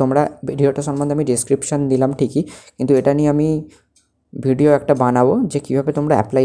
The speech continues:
করবে, ঠিক আছে। So আজকের ভিডিও ছিল এতটাই। আর তোমরা অবশ্যই চ্যানেলটি সাবস্ক্রাইব করে রাখো যাতে নেক্সট ভিডিও যখন আমি ছাড়বো তোমরা তাড়াতাড়ি দেখতে পারো। আর এই ফর্ম ফিল আপটা আমি কিছুক্ষণের মধ্যেই আমি আপলোড করছি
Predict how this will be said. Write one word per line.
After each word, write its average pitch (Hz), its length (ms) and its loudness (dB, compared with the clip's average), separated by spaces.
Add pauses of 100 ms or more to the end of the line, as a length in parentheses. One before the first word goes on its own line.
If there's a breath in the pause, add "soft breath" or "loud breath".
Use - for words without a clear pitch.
(120)
করবে, 117 220 -2 (400 soft breath)
ঠিক 170 200 0
আছে। 135 140 -4 (400 soft breath)
So 127 100 -2 (540)
আজকের 160 300 0
ভিডিও 156 240 4
ছিল 160 120 0 (180)
এতটাই। 147 300 4 (440 soft breath)
আর 131 120 -10
তোমরা 127 240 -6
অবশ্যই 135 260 -12
চ্যানেলটি 139 340 -4
সাবস্ক্রাইব 151 320 0 (100)
করে 156 180 4
রাখো 160 220 -2
যাতে 139 120 -4 (120)
নেক্সট 165 240 -2
ভিডিও 165 200 2 (100)
যখন 147 220 -2
আমি 143 160 -2
ছাড়বো 135 240 -2 (400 soft breath)
তোমরা 135 240 0
তাড়াতাড়ি 127 240 0 (140)
দেখতে 131 260 -2
পারো। 117 160 2 (260)
আর 127 80 4 (280)
এই 160 140 2
ফর্ম 143 240 4
ফিল 131 180 2
আপটা - 220 -4
আমি 143 120 0 (1160 loud breath)
কিছুক্ষণের 160 460 0
মধ্যেই 147 280 2
আমি 170 100 2 (300)
আপলোড 131 240 2 (100)
করছি 123 260 -6